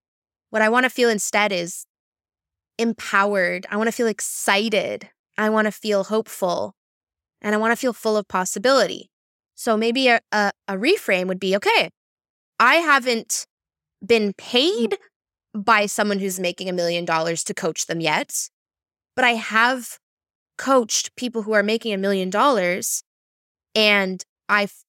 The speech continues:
offered them value and transformation. And I believe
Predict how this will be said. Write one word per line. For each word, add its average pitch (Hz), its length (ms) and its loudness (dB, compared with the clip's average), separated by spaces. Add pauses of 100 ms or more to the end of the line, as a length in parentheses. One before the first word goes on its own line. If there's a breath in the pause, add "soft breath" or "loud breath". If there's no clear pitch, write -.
offered 226 440 4
them 180 380 0 (160)
value 202 800 0 (240)
and 214 160 -2
transformation. 220 1200 -2 (680)
And 233 120 2
I 220 100 4
believe 202 960 -6